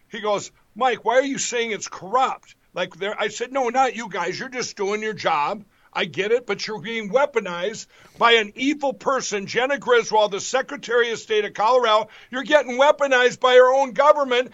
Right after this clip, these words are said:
against citizens that have done nothing but said, 'Hey, we can't have vote,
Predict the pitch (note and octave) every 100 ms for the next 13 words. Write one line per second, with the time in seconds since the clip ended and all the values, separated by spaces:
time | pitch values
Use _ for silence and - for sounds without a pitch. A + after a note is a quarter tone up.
0 | - - C4+ D4+ C#4+ - - E4 F4+ F4
1 | - C4 G3 C3+ - _ _ - D4 D4
2 | C#4+ D4 D4+ E4 D#4+ C#4+ C4+ G#3 D4+ C#4
3 | A#3 E4 D4 D4 C#4 D4+ D#4 A#3+ D4+ D4+
4 | - D#4+